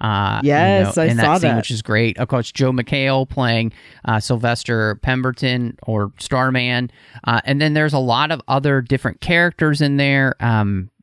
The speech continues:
Speaker 1: that, uh, are really interesting. We have, like, Doctor Midnight, and we've got, uh,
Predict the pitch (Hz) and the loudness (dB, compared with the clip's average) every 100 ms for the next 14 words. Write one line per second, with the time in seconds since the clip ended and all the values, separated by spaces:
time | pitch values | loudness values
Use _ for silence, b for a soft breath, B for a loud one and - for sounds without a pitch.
0 | - 117 113 104 95 - - 120 107 101 | -8 -2 0 0 -2 -8 -6 0 2 2
1 | 113 107 110 139 139 120 131 131 - 123 | 2 0 0 0 0 -2 -2 -4 -4 -6
2 | 120 113 110 107 101 - _ _ _ _ | -4 -4 -2 -2 -2 -6 _ _ _ _
3 | _ _ _ _ _ _ _ - 110 110 | _ _ _ _ _ _ _ -4 -2 -2
4 | 104 107 98 139 165 156 147 143 131 b | -4 -4 -4 -4 -2 -2 0 0 -4 b
5 | b b b 117 110 104 98 95 101 101 | b b b -4 -2 -2 -4 -6 -6 -6
6 | 98 95 87 - _ - 107 98 87 | -4 -2 -2 -6 _ -6 -4 -4 -6